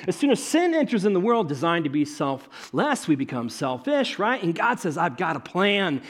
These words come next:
to make this right." And it's all around this key figure, the, the Messiah, the anointed one. One day in Greek would be known as the Christ. That's the story.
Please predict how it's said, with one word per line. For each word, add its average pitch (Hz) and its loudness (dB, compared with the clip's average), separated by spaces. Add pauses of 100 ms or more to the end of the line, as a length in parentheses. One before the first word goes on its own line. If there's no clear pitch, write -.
(200)
to 170 -2
make 165 2
this 202 0
right." 233 2 (380)
And 165 2
it's 180 0
all 254 4
around 226 4
this 190 4
key 254 6
figure, 180 2
the, 147 0 (260)
the 170 0
Messiah, 226 2
the 170 6
anointed 220 2
one. 208 4 (380)
One 151 -2
day 131 -2
in 123 -4
Greek 123 -4
would 107 -10
be 113 -6
known 107 -4
as 101 -12
the - -18
Christ. - -14 (1500)
That's 180 -6
the - -14
story. - -10